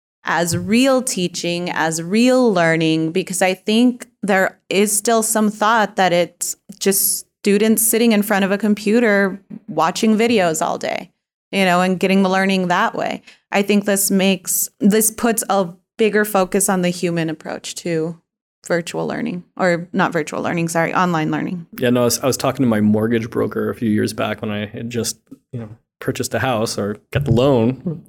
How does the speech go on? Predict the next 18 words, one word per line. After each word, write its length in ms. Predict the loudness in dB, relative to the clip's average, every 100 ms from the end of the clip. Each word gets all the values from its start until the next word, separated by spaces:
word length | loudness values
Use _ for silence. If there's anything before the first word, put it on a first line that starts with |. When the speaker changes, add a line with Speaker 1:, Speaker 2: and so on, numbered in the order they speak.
| _ -12
Speaker 2:
for 160 | -2 0
a 40 |
house. 280 | 2 0 -2 -8 _ _ -20 -20 -12
And, 380 | -6 -4 -4 -8
uh, 200 | -10 -10
he 180 | -2 0
was 100 | 0
telling 280 | 0 2 2
me, 420 | 2 2 0 -6 _
he 120 | -4
called 200 | 0 2
me 60 | 2
at 80 |
the 100 | 2
office 460 | 0 0 -2 -2 0
and, 220 | -2 -2
you 120 | -4
know 140 | -4